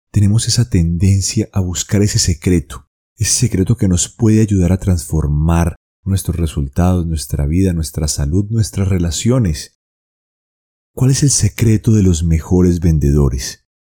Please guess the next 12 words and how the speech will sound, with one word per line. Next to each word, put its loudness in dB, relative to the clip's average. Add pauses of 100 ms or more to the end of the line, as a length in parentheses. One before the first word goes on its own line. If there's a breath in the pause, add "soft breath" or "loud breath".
(180)
Te -2
preguntarás, 0
quizás -2
es 2
la 2
simpatía, 0 (680)
quizás 0 (520)
es 2
la 2
capacidad 2
de 0
convencimiento, 0